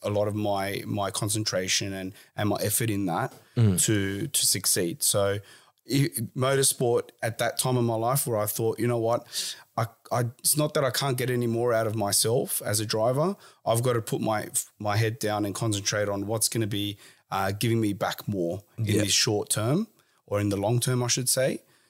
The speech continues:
Speaker 1: So I, I thought, you know, uh, putting my efforts into the family business would, would help me and, and everyone around me.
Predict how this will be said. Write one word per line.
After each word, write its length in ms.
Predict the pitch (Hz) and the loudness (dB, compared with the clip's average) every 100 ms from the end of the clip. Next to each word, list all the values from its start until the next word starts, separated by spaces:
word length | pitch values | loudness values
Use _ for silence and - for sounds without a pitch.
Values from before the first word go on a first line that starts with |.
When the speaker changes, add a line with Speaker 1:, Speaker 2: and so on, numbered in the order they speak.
| _ | _
Speaker 1:
So 460 | - 113 110 110 98 | 0 2 4 2 2
I, 360 | 110 - 107 | 0 0 -2
I 40 | 110 | -2
thought, 360 | - 110 - | 0 0 0
you 80 | 120 | 0
know, 280 | 104 110 - - | 0 -2 -4 -6
uh, 220 | 98 104 | -4 -4
putting 420 | 104 127 117 110 - | -2 0 0 0 -2
my 360 | 113 107 107 | -2 0 -2
efforts 440 | 101 110 - 110 107 | -2 -2 -2 -2 -2
into 480 | 107 104 113 110 107 | 0 -2 -2 -4 -6
the 220 | - 110 | -8 -6
family 360 | - 117 113 107 | -2 0 0 0
business 460 | 107 120 120 - | -2 0 0 0
would, 180 | 107 107 - - _ | -2 -6 -10 -20 _
would 140 | 113 110 | -2 2
help 240 | 113 - | 2 0
me 440 | 104 113 123 120 - | -2 0 0 0 -2
and, 360 | 98 110 113 | -2 -2 -2
and 240 | - 107 110 | -4 -4 -4
everyone 280 | 110 110 110 | -4 -4 -4
around 260 | 110 123 | -2 -2
me. 120 | 98 | -2